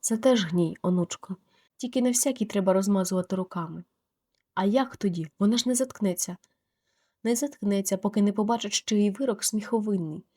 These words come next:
Кулаки багато розуму не вимагають, а от довести, що ти не така, як вони говорять, отут і починається справжня бійка. Книжками,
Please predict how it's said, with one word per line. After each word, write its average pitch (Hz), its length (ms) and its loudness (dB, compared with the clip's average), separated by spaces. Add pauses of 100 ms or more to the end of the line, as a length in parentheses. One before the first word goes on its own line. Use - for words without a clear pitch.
(340)
Кулаки 262 420 2
багато 269 400 0
розуму 240 340 2
не 240 120 2
вимагають, 233 720 -2 (420)
а 220 100 6
от 220 140 8
довести, 247 420 4
що 226 180 0
ти 233 120 0
не 226 120 2
така, 226 260 0
як 247 200 2
вони 196 160 2
говорять, 185 460 -2 (340)
отут 175 420 2
і 269 40 -2
починається 247 580 -2
справжня 180 420 -4
бійка. 165 380 -8 (480)
Книжками, 196 720 -2